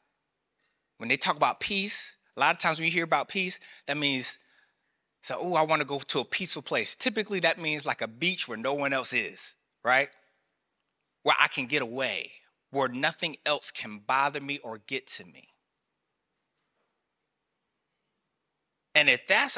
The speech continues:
our definition and belief of what peace is, when people do get to us, guess what? We have no peace.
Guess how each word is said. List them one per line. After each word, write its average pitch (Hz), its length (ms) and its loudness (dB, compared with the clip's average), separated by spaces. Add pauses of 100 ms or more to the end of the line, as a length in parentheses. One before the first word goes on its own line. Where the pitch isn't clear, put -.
our 156 220 6
definition 135 880 -4
and 110 180 -6
belief 139 840 -10
of 120 140 -6
what 120 200 -6
peace - 360 -10
is, 80 420 -12 (480)
when 127 160 -2
people 143 320 -2
do 220 200 -2
get 147 240 -4
to 101 200 -6
us, 95 160 -8
guess - 240 -4
what? 127 280 -4 (520)
We 113 100 -10
have 95 480 -2 (160)
no 87 140 -16
peace. - 580 -20